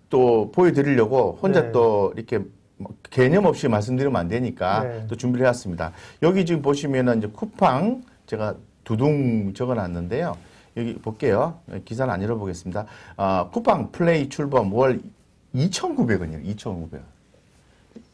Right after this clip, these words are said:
Speaker 1: 이, 이, 이, 이게 사-, 이것 때문에
Speaker 2: 아니, 금액이 아니라
Speaker 1: 주목받는
Speaker 2: 내용,
Speaker 1: 것 같아요.
Speaker 2: 금액이 아니라 내용이 중요한 거죠. 뭐 넷플릭스 뭐 만 원
Speaker 1: 예,
Speaker 2: 하는데 뭐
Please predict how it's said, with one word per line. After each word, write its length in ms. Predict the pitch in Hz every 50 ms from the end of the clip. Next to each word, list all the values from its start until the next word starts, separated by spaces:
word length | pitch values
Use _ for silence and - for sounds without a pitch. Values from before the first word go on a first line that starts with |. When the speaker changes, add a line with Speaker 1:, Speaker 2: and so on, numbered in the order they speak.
| _ -
Speaker 1:
이, 60 | 156
이, 360 | 156 - - - 110 - 180
이, 100 | 190 170 -
이게 460 | 185 208 214 220 226 208 202 214 202
사-, 160 | 170 - 180 170 165
이것 220 | 170 226 262 254
때문에 400 | - 196 165 139 117 131 139 117
Speaker 2:
아니, 160 | 104 - -
금액이 300 | - 226 226 269 247 254
아니라 180 | 262 233 220 220
Speaker 1:
주목받는 340 | 220 226 220 160 156 170 -
Speaker 2:
내용, 100 | 147 123
Speaker 1:
것 120 | 98 82
같아요. 180 | - - 80 69 -
Speaker 2:
금액이 280 | - - 196 240 262 269
아니라 260 | 254 240 226 226 240
내용이 340 | 208 165 151 165 190 214 185
중요한 320 | 175 160 151 143 135 127
거죠. 300 | 123 127 113 113 156 165
뭐 420 | 175 151 135 127 123 123 123 120 127
넷플릭스 520 | 135 151 147 - - 156 147 143 - -
뭐 220 | 156 139 135 131 127
만 200 | 123 135 135 139
원 200 | 143 143 135 135
Speaker 1:
예, 40 | 160
Speaker 2:
하는데 180 | 131 - 139
뭐 260 | 127 127 127 120 120